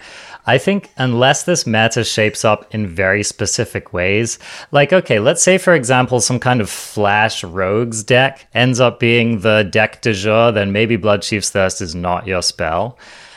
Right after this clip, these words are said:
But other than specific matters like that, it's hard for me to imagine this not being the most played removal spell in Standard. All right, let's move on. Uh, this is a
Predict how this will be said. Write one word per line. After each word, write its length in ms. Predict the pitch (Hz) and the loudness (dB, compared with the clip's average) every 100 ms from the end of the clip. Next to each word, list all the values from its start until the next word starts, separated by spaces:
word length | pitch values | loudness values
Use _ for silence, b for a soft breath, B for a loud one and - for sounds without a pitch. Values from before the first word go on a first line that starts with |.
| B | B
But 420 | 98 117 113 - _ - | -4 0 0 0 _ 0
other 280 | 131 185 | 2 4
than 180 | 151 147 | 2 0
specific 640 | - - 110 - 113 113 - | -2 -2 0 2 2 -2 -2
matters 400 | 101 101 104 87 | -2 -2 -4 -4
like 240 | 90 90 | -4 -2
that, 300 | 95 90 95 | -2 0 -2
it's 140 | 95 - | -4 0
hard 220 | 113 117 | 2 2
for 100 | 120 | -2
me 100 | 107 | -2
to 120 | 110 | -2
imagine 380 | 101 95 92 90 | 0 0 -2 -6
this 180 | 90 101 | -6 -4
not 200 | 92 - | -4 -2
being 220 | 95 90 | -4 -4
the 80 | 90 | -6
most 380 | 90 87 87 | -4 -4 -6
played 260 | - 92 85 | -6 -4 -4
removal 360 | 85 87 82 82 | -6 -8 -8 -10
spell 300 | - 78 78 | -10 -10 -10
in 60 | |
Standard. 520 | - - 85 90 90 90 _ _ - | -12 -12 -14 -14 -16 -18 _ _ 0
All 180 | 208 | 4
right, 280 | 156 110 98 | 6 4 2
let's 340 | 113 180 202 - | -2 0 0 -2
move 320 | 151 151 127 | 0 2 4
on. 400 | 127 143 170 170 | 4 2 0 -6
Uh, 460 | - 127 127 123 | -6 0 4 4
this 200 | 113 165 | 2 0
is 140 | 165 123 | 0 2
a 200 | 117 | 4